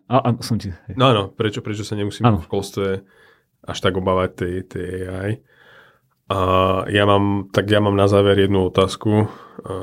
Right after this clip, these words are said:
Speaker 2: minule si nám dal skvelý otcovský hack,
Speaker 1: <laughs>
Speaker 2: eh, Merino vlnu.
Speaker 1: <laughs>
Speaker 2: Stále, stále používaš?
Speaker 1: Hej,
Speaker 2: Stále,
Speaker 1: aj, aj
Speaker 2: stále
Speaker 1: tera-,
Speaker 2: fičíš na tom?
Speaker 1: aj teraz mám, mám Merino, hej, že je, je to zázrak, ale musím dať akože disclaimer, lebo niektorí ľudia potom mi hovorili, že to tak dobre nefunguje,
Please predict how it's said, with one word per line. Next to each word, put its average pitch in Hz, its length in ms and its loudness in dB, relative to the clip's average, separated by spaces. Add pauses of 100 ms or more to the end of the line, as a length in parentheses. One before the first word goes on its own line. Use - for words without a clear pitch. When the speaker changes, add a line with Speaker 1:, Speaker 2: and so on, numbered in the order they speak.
(140)
Speaker 2:
minule 98 360 2
si 95 120 -4
nám 95 160 0
dal 92 240 2 (180)
skvelý 101 460 -6
otcovský 98 680 -6 (340)
hack, 104 400 -4
Speaker 1:
<laughs> - 80 -12 (260)
Speaker 2:
eh, 131 100 0 (260)
Merino 95 480 0
vlnu. 95 320 0 (500)
Speaker 1:
<laughs> 180 360 -4
Speaker 2:
Stále, - 360 -8
stále 104 260 -10
používaš? 110 600 -8
Speaker 1:
Hej, 110 200 2
Speaker 2:
Stále, 92 280 -12
Speaker 1:
aj, - 60 -14 (100)
aj - 80 4
Speaker 2:
stále 117 80 2
Speaker 1:
tera-, 139 280 2
Speaker 2:
fičíš 110 220 -6
na 98 100 -10
tom? 110 260 -10
Speaker 1:
aj 120 140 -2
teraz 127 220 4
mám, 117 180 2
mám 113 140 2
Merino, 113 340 0
hej, 101 180 -2
že 101 140 -4 (160)
je, 95 360 -8
je 127 100 0
to 131 80 -2
zázrak, 113 320 2
ale 127 140 6
musím 143 220 2
dať 139 120 6
akože 131 200 2
disclaimer, 123 400 2 (140)
lebo 117 140 -4
niektorí 120 280 0
ľudia 113 320 0 (500)
potom 120 300 -6
mi 113 520 0
hovorili, 117 400 0
že 113 140 -2
to 131 140 -4
tak 127 120 0
dobre 127 220 2
nefunguje, 123 480 2